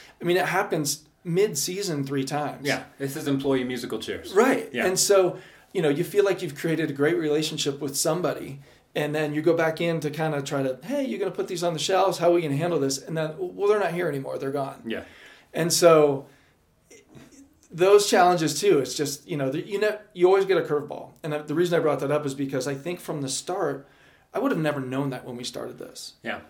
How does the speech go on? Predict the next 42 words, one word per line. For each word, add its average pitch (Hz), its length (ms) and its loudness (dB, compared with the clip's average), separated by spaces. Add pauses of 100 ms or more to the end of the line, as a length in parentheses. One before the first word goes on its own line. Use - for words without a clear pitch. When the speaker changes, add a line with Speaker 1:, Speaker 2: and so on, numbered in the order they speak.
(160)
Speaker 1:
You 170 100 -8
can't 233 240 -4
start 160 240 0
something 139 320 -6
and 135 80 -14
think 139 180 -6
you're 139 100 -6
gonna 131 140 -8
know 127 180 -10
everything. 123 400 -12
You're 123 120 -14
not 139 140 -6
gonna 139 140 -8
have 135 120 -6
all 139 200 -4
the, 127 240 -6 (100)
those 131 200 -6
type 123 200 -10
of 107 60 -14
details. - 480 -14
You 135 60 -14
kinda 165 240 -6
have 147 220 -6
to 131 220 -4 (600)
realize 143 520 4
that 135 120 -6
you're 143 100 -4
gonna 139 200 -2
learn 139 160 0
on 131 80 -2
the 123 80 -8
fly, 127 420 -8 (160)
and 123 340 -10 (1400)
like 139 140 -4
I - 40 -2
said, 143 180 -2
you 185 80 -2
just 175 100 -2
have 185 120 2
to 147 60 -4
go 156 180 2
with 139 120 -2